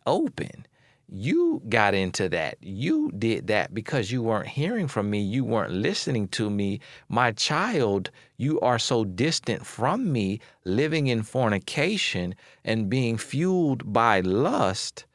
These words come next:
and being okay with a guy who's living in fornication and being with you and cheating on his woman. So you're entertaining a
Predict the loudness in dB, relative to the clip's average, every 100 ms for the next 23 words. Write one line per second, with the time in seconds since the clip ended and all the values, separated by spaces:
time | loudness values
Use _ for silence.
0 | _ _ _ -4 0 2 2 0 -2 -6
1 | -12 -20 _ _ _ -8 -2 0 2 0
2 | 0 2 2 -2 -6 -2 0 0 -2 -4
3 | -8 _ _ -6 0 0 0 -2 -2 0
4 | 2 2 2 0 0 -2 -2 0 2 2
5 | 0 0 -2 -2 0 0 -2 -2 -2 -2
6 | -6 -8 -10 _ -20 -20 _ _ 0 0
7 | 0 -2 -4 -2 0 2 2 0 0 0
8 | 0 0 -2 -2 -2 -2 -4 -4 -4 -2
9 | 0 0 -2 -6 _ _ _ -2 0 0
10 | 0 0 -2 0 0 -2 -2 -2 0 0
11 | -4 _ -4 -4 -4 -4 -4 -4 -2 -2
12 | -2 -2 -4 -8 -18 -20 -2 -2